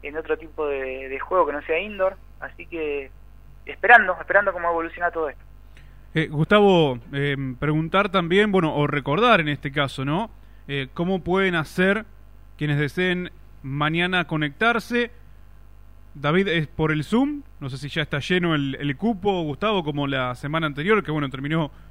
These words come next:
Speaker 2: superando las expectativas, incluso en la previa, ¿sí? Pero bueno, también está a disposición la, eh, la página de, de YouTube de Finta Ahí Adentro para aquellos que no puedan engancharse al Zoom.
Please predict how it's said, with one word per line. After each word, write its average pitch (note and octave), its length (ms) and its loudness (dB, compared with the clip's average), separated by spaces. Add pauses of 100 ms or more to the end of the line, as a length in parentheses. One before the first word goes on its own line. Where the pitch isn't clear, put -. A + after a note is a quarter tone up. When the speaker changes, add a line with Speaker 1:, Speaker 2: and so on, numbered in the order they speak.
(140)
Speaker 2:
superando E3 420 -4
las D#3 160 -4
expectativas, D3+ 760 -2 (240)
incluso D#3 260 -2
en F3+ 60 0
la D3 80 0
previa, C#3 520 2 (340)
¿sí? A3+ 340 -6 (160)
Pero F#3 160 4
bueno, E3+ 180 2
también D#3+ 360 -2
está D3+ 200 -6
a D3+ 40 -2
disposición D3 500 -6
la, B2 220 -6 (500)
eh, B2+ 200 -4
la C#3 120 -2
página D#3 340 -2
de, C#3+ 300 -2
de D3 100 -4
YouTube D#3+ 320 0
de D#3 80 0
Finta E3+ 280 -4
Ahí E3+ 80 -2
Adentro F3 460 0 (380)
para C#3+ 140 -2
aquellos D3+ 240 -2
que D3 80 0
no C#3+ 100 -2
puedan D#3+ 300 -2
engancharse C#3 480 -4
al C#3+ 100 -6
Zoom. D#3 240 -2